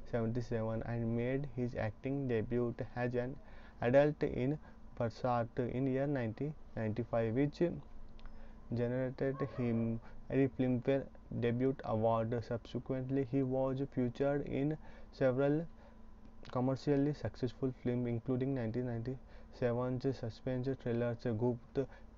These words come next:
the nineteen ninety-eight action thriller Soldiers, and the two thousand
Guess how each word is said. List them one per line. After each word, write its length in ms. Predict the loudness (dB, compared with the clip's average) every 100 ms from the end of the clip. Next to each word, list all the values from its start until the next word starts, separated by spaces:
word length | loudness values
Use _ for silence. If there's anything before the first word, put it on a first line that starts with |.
| -18 -4
the 240 | 4 6 6 0 -4
nineteen 480 | -2 0 2 2 2
ninety-eight 640 | 0 0 2 2 0 -2
action 420 | -4 -4 -6 -6 -4
thriller 300 | 0 0 0 -2
Soldiers, 580 | 0 2 2 0 0 0 0 -2 -16 -16 -10
and 460 | -2 2 4 4 0 -2 -14 -2
the 240 | 4 6 4 -4 0
two 100 | 2
thousand 460 | 4 2 4 2